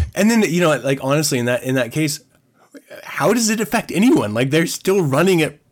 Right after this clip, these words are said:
properly, so as long as they're making money, who really cares?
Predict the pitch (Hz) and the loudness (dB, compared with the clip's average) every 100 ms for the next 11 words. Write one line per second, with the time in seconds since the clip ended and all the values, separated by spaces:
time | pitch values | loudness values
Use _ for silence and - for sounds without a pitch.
0 | - 160 202 160 135 135 196 - 135 139 | -6 0 0 0 0 0 0 -2 0 0
1 | 143 135 139 170 165 165 165 156 160 160 | -2 -4 -2 -2 -2 -2 -2 -2 -2 -2
2 | 151 180 147 147 143 170 147 135 139 135 | 0 0 -2 -2 -2 -4 -4 -4 -4 -4
3 | - 104 101 104 | -6 -8 -8 -12